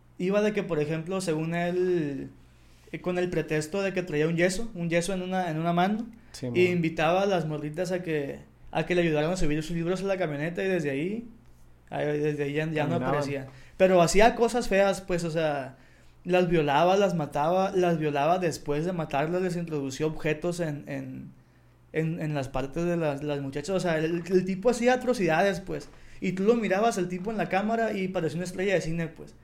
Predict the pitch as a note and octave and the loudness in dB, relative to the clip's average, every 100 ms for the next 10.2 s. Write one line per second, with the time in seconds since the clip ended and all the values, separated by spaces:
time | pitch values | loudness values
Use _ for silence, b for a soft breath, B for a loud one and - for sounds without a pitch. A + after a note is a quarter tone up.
0 | b E3 D#3 E3 F3+ F#3 F3+ F#3 E3+ G3 | b -2 0 0 0 0 2 0 0 0
1 | G#3+ G#3+ G3+ - A3+ A3 A3 G#3 E3+ D3 | -2 0 -2 0 -2 0 -2 0 0 0
2 | C3+ - b b b b - D#3 F3 F3+ | -6 -14 b b b b -4 -2 0 0
3 | F3 F3+ F#3 F#3+ F3+ D3+ C#3+ A2+ C3+ C3+ | 2 2 0 -2 -2 -2 -4 -6 -4 -2
4 | C3 B2+ B2+ F#3 E3 E3 E3+ D#3+ D3+ D3+ | -4 -4 -6 -8 -2 2 2 2 -2 -8
5 | - - D3+ D#3 F#3 F3 D#3 F3 F3+ F3+ | -8 -14 -8 -6 -4 -2 -2 -2 -2 -2
6 | F#3 F#3 F3 F3 F3+ F#3 G3 F3+ E3 E3+ | -2 -2 -4 0 2 2 0 -2 0 2
7 | G#3 G#3+ G#3 - - E3+ F#3 F3 F#3+ F3+ | 2 0 -4 -6 -6 -2 0 0 -2 -4
8 | D#3 E3 E3 F3+ A#3+ - B B B E3+ | -4 -2 -2 -4 -8 -12 B B B -2
9 | D#3+ G3+ F3 D#3+ F3+ F#3+ G#3 E3 D3+ E3+ | 0 0 0 0 0 0 0 0 0 0
10 | A3 C4 | -2 -4